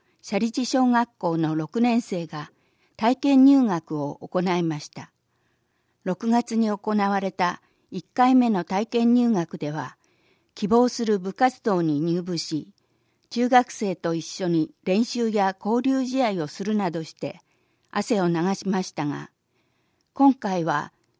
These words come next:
小学生が選択授業として、英語、国語、数学、理科、美術、家庭科の教科の中から希望する授業を体験しました。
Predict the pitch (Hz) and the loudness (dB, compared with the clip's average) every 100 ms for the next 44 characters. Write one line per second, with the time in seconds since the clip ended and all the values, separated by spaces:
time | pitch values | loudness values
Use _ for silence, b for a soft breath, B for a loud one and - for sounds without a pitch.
0 | - - 254 262 262 - - 170 156 147 | -6 2 4 6 4 -2 -6 -6 -6 -10
1 | - - 240 254 254 240 240 247 247 185 | -10 -2 0 0 -2 -2 -4 2 2 0
2 | - 143 - 160 180 - _ _ _ _ | -6 -10 -10 -10 -10 -14 _ _ _ _
3 | _ 196 220 214 196 190 - _ 175 - | _ 0 2 2 0 -2 -4 _ -8 -4
4 | 208 190 175 - _ - 208 220 208 196 | 0 0 0 -4 _ -10 -4 0 0 -2
5 | 202 185 - - 185 - 147 - _ _ | -8 -10 -12 -6 -6 -4 -6 -6 _ _
6 | _ - 233 226 202 - 160 - _ 180 | _ -4 -4 -2 -6 -6 -10 -10 _ -10
7 | - 233 226 214 202 - 269 233 175 175 | 0 0 0 -2 -2 2 2 2 -2 -2
8 | 175 190 202 - 160 135 - _ _ _ | -2 -4 -8 -10 -10 -10 -12 _ _ _
9 | _ _ _ 214 220 254 - 247 240 214 | _ _ _ 0 2 2 2 -2 -2 0
10 | 262 226 185 156 151 151 170 - 185 180 | 2 2 0 -4 -6 -6 -10 -4 -2 -2
11 | - 165 143 - 123 | -2 -4 -6 -14 -18